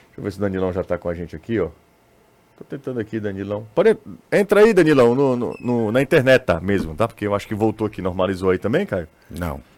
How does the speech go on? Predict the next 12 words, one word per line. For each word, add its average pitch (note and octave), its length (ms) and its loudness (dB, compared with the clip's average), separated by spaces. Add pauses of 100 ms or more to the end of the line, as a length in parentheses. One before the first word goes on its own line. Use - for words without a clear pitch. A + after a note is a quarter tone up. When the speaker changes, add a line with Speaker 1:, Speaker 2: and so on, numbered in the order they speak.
(120)
Speaker 2:
aqui C3 560 -2
nem B2 300 -2
abriu, E3 340 4
é F#3+ 140 6
nem C#3 240 2
aí. D#3+ 300 6 (120)
Speaker 1:
Aqui C4+ 360 -2
abriu, E4+ 320 0
Speaker 2:
O - 40 -4
Speaker 1:
sim. - 120 -4
Speaker 2:
sinal D3 480 4
ali. D3 280 4